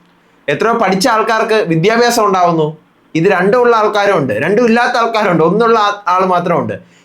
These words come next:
രജിത് കുമാർ, എനിക്ക് ഈ ഒരു ഇന്റർവ്യൂവിൽ നിന്ന് മനസ്സിലായ കാര്യം, പുള്ളിക്കാരന്, ആ, വിദ്യാഭ്യാസമുണ്ട്, പക്ഷേ അതിനൊത്ത വിവരം ഇല്ല എന്നാണ് എനിക്ക് മനസ്സിലാവുന്നത്. കാരണം അങ്ങനെയുള്ള കാര്യങ്ങളാണ് രജിത് കുമാറെ വിളിച്ച് പറയുന്നത്. റീസൺസ് എല്ലാം കേൾക്കുമ്പോൾ തന്നെ നിങ്ങൾക്ക് മനസ്സിലാവും.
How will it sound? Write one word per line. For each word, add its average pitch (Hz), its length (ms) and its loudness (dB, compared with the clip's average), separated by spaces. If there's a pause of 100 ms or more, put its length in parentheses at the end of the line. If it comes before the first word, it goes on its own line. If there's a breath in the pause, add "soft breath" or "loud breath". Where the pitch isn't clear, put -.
(160 soft breath)
രജിത് 202 260 0
കുമാർ, 262 480 0
എനിക്ക് 233 240 -2
ഈ 254 100 4
ഒരു 254 300 2
ഇന്റർവ്യൂവിൽ 233 400 2
നിന്ന് 233 120 2
മനസ്സിലായ 196 360 -2
കാര്യം, 190 240 -2
പുള്ളിക്കാരന്, 254 500 -2 (320 loud breath)
ആ, 165 100 2
വിദ്യാഭ്യാസമുണ്ട്, 196 800 0
പക്ഷേ 190 360 -2
അതിനൊത്ത 233 460 0 (220)
വിവരം 226 560 0
ഇല്ല 190 340 0
എന്നാണ് 170 260 0
എനിക്ക് 160 180 -2
മനസ്സിലാവുന്നത്. 151 720 -2
കാരണം 165 280 0
അങ്ങനെയുള്ള 190 400 -2
കാര്യങ്ങളാണ് 175 600 0
രജിത് 165 200 -4
കുമാറെ 180 240 0
വിളിച്ച് 165 260 0
പറയുന്നത്. 156 500 0
റീസൺസ് 180 420 -2
എല്ലാം 196 220 0
കേൾക്കുമ്പോൾ 180 260 -4
തന്നെ 180 100 -2
നിങ്ങൾക്ക് 175 240 -2
മനസ്സിലാവും. 147 580 -2